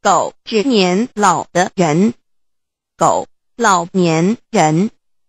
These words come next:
起祈求，请求。白话，周氏王族忠厚治国，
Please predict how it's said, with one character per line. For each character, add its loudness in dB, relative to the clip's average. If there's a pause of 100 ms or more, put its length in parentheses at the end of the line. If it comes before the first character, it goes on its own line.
(460)
起 -2
祈 -2
求， -2
请 -2
求。 -2 (880)
白 -2 (120)
话， 0
周 0
氏 -2
王 0
族 0
忠 0
厚 -2
治 -2 (100)
国， 0